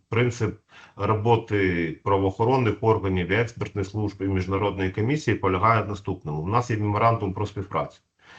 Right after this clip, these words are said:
Якщо в родини виникає в якійсь частині сумнів щодо достовірності ідентифікації, родина має ці сумніви розвіяти. З чого треба почати? Почати треба з того, щоб познайомитись з матеріалами кримінального провадження.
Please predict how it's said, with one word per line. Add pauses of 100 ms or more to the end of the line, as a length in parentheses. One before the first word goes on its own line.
(360)
Якщо
в
родини
виникає (120)
в
якійсь
частині
сумнів
щодо
достовірності
ідентифікації, (340)
родина
має (300)
ці
сумніви
розвіяти.
З
чого
треба
почати?
Почати
треба
з
того,
щоб
познайомитись
з
матеріалами
кримінального
провадження.